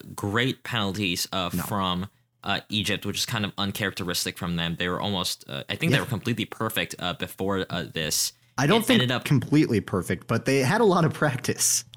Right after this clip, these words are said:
Speaker 2: on penalties.
Speaker 1: Yeah, they, they, they did ha-, have a lot of, uh, practice. Uh, uh, Mohamed A-, Abdel Monem, who actually conceded the penalty earlier in this match, ended up missing for Egypt. Uh, <laughs> ve-, very heartbreaking game for
Speaker 2: <laughs>
Speaker 1: him. Uh,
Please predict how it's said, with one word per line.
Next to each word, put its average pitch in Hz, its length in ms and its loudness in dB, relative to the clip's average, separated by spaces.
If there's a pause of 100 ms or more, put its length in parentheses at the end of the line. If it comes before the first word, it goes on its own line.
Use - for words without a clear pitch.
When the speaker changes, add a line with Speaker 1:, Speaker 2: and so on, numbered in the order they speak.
Speaker 2:
on 110 100 2
penalties. 92 340 -2
Speaker 1:
Yeah, 117 60 2
they, 113 100 2
they, 104 220 0
they 117 160 0
did 139 180 0
ha-, 135 200 -2
have 117 180 -2
a 120 40 0
lot 117 200 2
of, 110 60 2 (100)
uh, 104 80 0
practice. 110 640 -2 (420)
Uh, 90 440 -2 (100)
uh, 98 280 0
Mohamed 123 540 0
A-, 113 240 -2
Abdel 110 400 2
Monem, 101 360 2
who 92 240 -2
actually 104 320 0
conceded 139 520 2
the 104 60 0
penalty 104 640 0
earlier 110 260 2
in 98 80 0
this 90 220 0
match, 87 400 -2 (560)
ended 139 220 2
up 131 180 0
missing 107 680 2
for 95 480 0
Egypt. 92 640 0 (360)
Uh, 85 300 2 (100)
<laughs> - 120 -20
ve-, 107 200 -2 (260)
very 151 300 2
heartbreaking 139 600 2
game 113 220 0
for 107 160 0
Speaker 2:
<laughs> 98 120 0
Speaker 1:
him. 90 300 0 (400)
Uh, 98 240 2